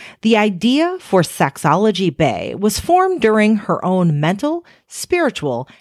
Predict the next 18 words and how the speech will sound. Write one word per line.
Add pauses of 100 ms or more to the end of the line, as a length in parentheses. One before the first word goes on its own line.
(160)
and
emotional
journey
to (120)
unlearn
the
stigma
and
shame
around
sex
and
pleasure (260)
that
comes (240)
with
a
Southern